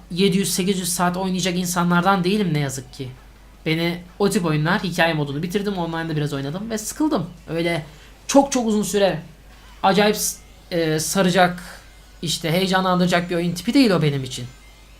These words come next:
Ama çok çok önce bir zamanda bitirdim ve ne yazık ki bir daha oynamayacağım. Siz çok ö-, istediğiniz için oynadım dediğim gibi. Hatta Facebook sayfasına da "Oynayacağım" yazdım. Oynadım videosunu da çektim. Ama o da hiçbir zaman yayınlamadığım bir video olacak.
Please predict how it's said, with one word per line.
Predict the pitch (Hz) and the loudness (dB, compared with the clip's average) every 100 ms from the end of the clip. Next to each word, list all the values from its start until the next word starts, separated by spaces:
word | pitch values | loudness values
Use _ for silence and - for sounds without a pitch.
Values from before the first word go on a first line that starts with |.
| - - - - - | -20 -20 -20 -20 -8
Ama | 180 196 262 269 - - - - | 0 4 4 2 -10 -20 -20 -6
çok | - 254 - | 4 4 6
çok | 202 | 2
önce | 190 185 | 2 0
bir | |
zamanda | 180 156 156 170 | 2 2 2 0
bitirdim | 180 247 240 | 0 0 0
ve | 233 240 233 - - - - | 0 0 -4 -14 -20 -20 -6
ne | 151 | 2
yazık | 208 226 208 - | 4 4 2 -4
ki | 208 | -2
bir | 175 | 2
daha | 175 165 | 4 4
oynamayacağım. | 160 165 151 143 147 202 - - - - - - | 0 0 0 0 -2 -4 -10 -20 -20 -20 -20 -8
Siz | - 196 | -2 2
çok | 226 202 | 2 2
ö-, | 185 - - | -2 -10 -6
istediğiniz | - 180 175 175 | -4 0 2 2
için | 175 156 147 - - | 0 -2 -4 -10 -6
oynadım | 170 170 175 208 214 | -2 2 2 2 2
dediğim | 208 208 | 2 0
gibi. | 196 196 208 208 | -2 -2 -2 0
Hatta | 175 185 | 0 2
Facebook | 175 185 175 180 | 0 0 -2 -2
sayfasına | 180 165 170 160 | -2 -2 -2 -2
da | |
"Oynayacağım" | 147 156 160 160 143 | 0 0 0 -2 0
yazdım. | 143 170 160 160 175 | 2 2 0 -4 -4
Oynadım | 170 180 165 151 | -2 0 0 0
videosunu | 156 160 156 147 | 0 -2 -2 -4
da | 135 | -6
çektim. | - 240 233 226 233 - - - - - | 0 -2 2 2 2 -8 -20 -20 -6 0
Ama | 185 180 180 - - - - - | 2 2 0 -6 -16 -20 -20 -6
o | 170 165 | -2 -2
da | |
hiçbir | 156 175 175 | -2 -2 -2
zaman | 156 151 165 | -2 0 0
yayınlamadığım | 151 151 160 151 143 160 156 | 0 0 0 -2 -2 -2 -2
bir | 156 151 | -2 -2
video | 143 143 151 | -4 -4 -4
olacak. | 139 139 131 - | -4 -6 -8 -10